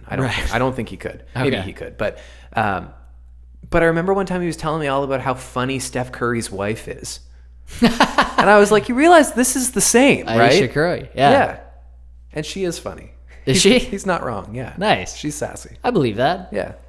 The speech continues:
Speaker 2: But yeah, so, so yeah, it's, uh, fantasy is something that came up, like, like, last year for me. And it, I'm like, "This is so stupid, I'm not gonna get into it."
Speaker 1: Right.
Speaker 2: And now, you know, I can see how we're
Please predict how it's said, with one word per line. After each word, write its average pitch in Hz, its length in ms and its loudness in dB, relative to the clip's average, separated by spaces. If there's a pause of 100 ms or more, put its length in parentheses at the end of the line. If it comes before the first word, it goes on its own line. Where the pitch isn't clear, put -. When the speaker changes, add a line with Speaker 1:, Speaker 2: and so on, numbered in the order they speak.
(320)
Speaker 2:
But 180 240 0
yeah, 175 300 0
so, 160 540 0 (380)
so - 180 2
yeah, 175 260 6
it's, 143 160 0
uh, - 420 -18 (380)
fantasy 240 460 2
is 202 80 -2
something 170 240 2
that 139 280 -4
came 143 200 0
up, 131 160 0
like, 107 280 -2 (720)
like, 107 240 -8
last 107 400 -4
year 113 200 -2
for 101 160 -8
me. 92 180 -8
And 107 220 -4
it, 135 100 -4
I'm 127 180 -2
like, 120 280 -4
"This 151 180 0
is 143 80 -4
so 147 160 0
stupid, 123 380 -2
I'm 113 120 -4
not 113 160 -4
gonna 120 160 -6
get 107 200 -2
into 104 320 -2
it." 117 160 -2
Speaker 1:
Right. 113 180 -2
Speaker 2:
And 110 140 -8
now, 107 560 -4 (280)
you 110 120 -10
know, 98 120 -6
I 98 120 -6
can 113 160 -10
see 107 240 -6
how 101 180 -4
we're 98 320 -4